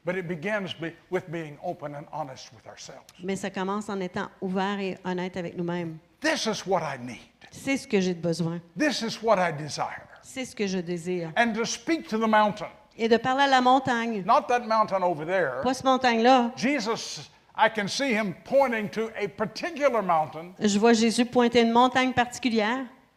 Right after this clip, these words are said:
Speaker 1: And says, "Speak to the mountain."
Speaker 2: Et il dit, parle à la montagne.
Speaker 1: And it shall be removed.
Speaker 2: Et elle s'enlèvera.
Speaker 1: God wants us to learn to be specific.
Speaker 2: Dieu veut qu'on apprenne à être spécifique.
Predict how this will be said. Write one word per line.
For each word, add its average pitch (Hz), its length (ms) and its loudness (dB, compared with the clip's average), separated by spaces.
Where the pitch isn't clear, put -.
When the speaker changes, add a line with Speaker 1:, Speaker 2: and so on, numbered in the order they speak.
Speaker 1:
And 113 120 -16
says, 135 220 -12
"Speak - 360 -14
to 131 100 -18
the 120 80 -16
mountain." 92 380 -16
Speaker 2:
Et 202 300 -2
il 196 120 -4
dit, 185 160 -4
parle 226 300 -2
à 190 40 0
la 180 120 -2
montagne. 170 600 -6
Speaker 1:
And 131 160 -12
it 120 60 -16
shall 127 300 -4
be 101 100 -14
removed. 87 320 -20
Speaker 2:
Et 196 160 -4
elle 180 60 -2
s'enlèvera. 175 540 -4
Speaker 1:
God 214 280 -8
wants 190 260 -10
us 160 160 -16
to 139 100 -16
learn 143 320 -8
to 131 80 -18
be 127 200 -14
specific. - 600 -20
Speaker 2:
Dieu 202 220 -2
veut 202 180 -4
qu'on 190 220 -2
apprenne 202 520 -6
à 185 100 -6
être 185 120 -6
spécifique. - 680 -8